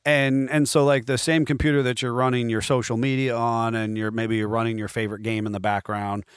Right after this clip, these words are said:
is also now supposed to be running your work,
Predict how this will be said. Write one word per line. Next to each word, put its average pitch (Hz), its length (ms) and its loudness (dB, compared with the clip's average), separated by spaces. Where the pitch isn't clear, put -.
is 127 200 2
also 127 300 2
now 113 200 2
supposed 113 400 -2
to 113 60 -12
be 107 400 -4
running 110 300 2
your 101 220 -6
work, 123 540 -2